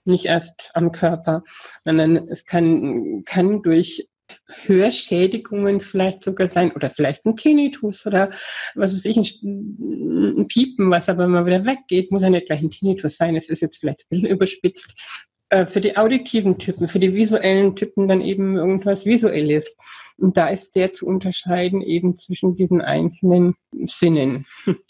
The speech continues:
Gibt's sehr verschiedene Anzeichen, die man aber immer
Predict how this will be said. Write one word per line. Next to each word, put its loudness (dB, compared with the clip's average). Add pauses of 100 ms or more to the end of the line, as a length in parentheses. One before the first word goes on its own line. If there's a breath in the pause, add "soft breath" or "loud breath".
(1040 loud breath)
Gibt's -6 (220)
sehr 0 (100)
verschiedene 0
Anzeichen, 0 (180)
die 2
man 2 (800)
aber 0
immer 2